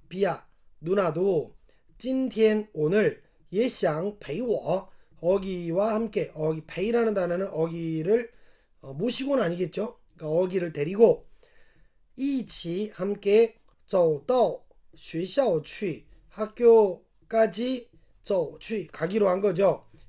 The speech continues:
因为我的学校, 왜냐하면 내 학교는 就在去地铁站的路上, 지하철로 去, 가는 路上, 길에 在 있기 때문이죠.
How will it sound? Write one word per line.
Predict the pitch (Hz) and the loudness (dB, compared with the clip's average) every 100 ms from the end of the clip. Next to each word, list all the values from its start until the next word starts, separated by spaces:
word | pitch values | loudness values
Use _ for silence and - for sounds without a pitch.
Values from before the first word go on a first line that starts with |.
| - | -8
因为我的学校, | 247 262 262 220 143 _ - _ 156 160 135 156 156 - 208 240 233 _ - - 147 156 - 220 - - _ - | -2 0 0 0 -6 _ -20 _ -6 -4 -6 -12 -12 2 4 4 0 _ -18 -12 -10 -6 2 2 0 -12 _ -10
왜냐하면 | 170 226 214 226 180 | -2 0 2 0 0
내 | 185 | -4
학교는 | 202 - 185 151 202 208 147 - - - - - _ _ - | -4 -4 -2 2 2 2 0 -10 -20 -20 -20 -20 _ _ -10
就在去地铁站的路上, | 262 226 220 226 185 156 147 - 233 202 165 269 - 160 135 - 254 240 156 156 254 196 151 139 - _ _ _ | -2 0 4 4 4 0 -4 -10 -6 -6 -4 -6 -4 -4 -4 -2 -2 -2 -4 -4 -4 -4 -4 -8 -12 _ _ _
지하철로 | - 180 190 185 - 185 175 160 160 214 247 240 - - _ _ _ _ | -4 0 0 -4 -6 -2 -2 -2 0 4 4 0 -14 -20 _ _ _ _
去, | - - 202 151 _ _ | -18 -10 -10 -10 _ _
가는 | - 160 180 214 240 - - - - | -8 -2 2 2 0 -10 -20 -20 -12
路上, | 220 294 247 165 170 151 127 | -4 -2 -2 -2 -4 -6 -8
길에 | - 165 185 226 - - - - | -8 -2 2 0 -2 -20 -20 -6
在 | 240 226 170 - _ - | 0 0 0 -8 _ -18
있기 | 175 202 | -16 -8
때문이죠. | 220 226 220 156 135 - | 0 2 2 0 -6 -8